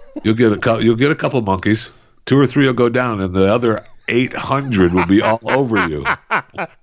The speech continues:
Speaker 2: Uh, this is, I would not be messing with those at all.
Speaker 1: Monkey
Speaker 2: And
Speaker 1: kebabs.
Speaker 2: congratulations, uh, i-, is in order as well here in the break room. We've talked about the, uh, William Shatner divorce.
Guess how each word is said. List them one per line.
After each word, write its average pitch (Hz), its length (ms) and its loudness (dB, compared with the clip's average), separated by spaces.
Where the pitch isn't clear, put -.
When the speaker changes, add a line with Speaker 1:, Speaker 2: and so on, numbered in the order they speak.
Speaker 2:
Uh, 110 300 -2
this 131 60 -2
is, 123 260 -10
I 135 260 2
would 92 240 0
not 101 200 0
be 90 120 0
messing 82 340 0
with 71 140 0
those 73 260 0
at 80 280 0
all. 69 240 -2
Speaker 1:
Monkey 202 220 -10
Speaker 2:
And 151 180 -2
Speaker 1:
kebabs. - 20 -6
Speaker 2:
congratulations, 120 960 0
uh, 78 480 0
i-, - 40 -4
is 80 320 0
in 76 80 -2
order 69 400 0
as 71 100 -4
well 80 220 2
here 82 180 2
in 76 80 0
the 73 60 0
break 78 260 0
room. 76 220 -2
We've 98 140 0
talked 117 240 -2
about 95 300 0
the, 82 260 4
uh, 73 80 2
William 87 300 2
Shatner 85 400 -2
divorce. 65 500 -2